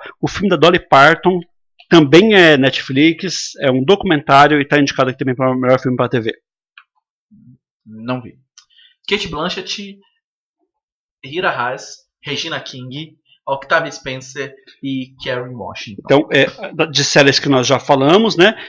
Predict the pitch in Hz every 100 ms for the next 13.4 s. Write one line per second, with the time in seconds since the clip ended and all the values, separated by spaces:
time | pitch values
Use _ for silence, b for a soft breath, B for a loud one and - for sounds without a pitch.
0 | B 131 120 117 120 135 147 180 196 -
1 | 123 120 120 147 170 - 127 113 151 170
2 | - 139 143 160 123 131 147 143 - 131
3 | 123 131 143 175 B - - 170 160 -
4 | 147 156 156 - 151 190 170 156 151 147
5 | - 160 131 117 170 214 233 233 - 143
6 | 139 - - 147 165 131 147 160 151 127
7 | 139 170 160 - 190 151 190 190 143 156
8 | - 113 B B - 135 127 139 131 139
9 | _ _ _ - 143 131 131 123 135 127
10 | 123 - - 180 190 - 135 139 135 131
11 | - 156 160 151 170 196 147 135 180 185
12 | B B - 143 127 - - 151 151 147
13 | - 113 104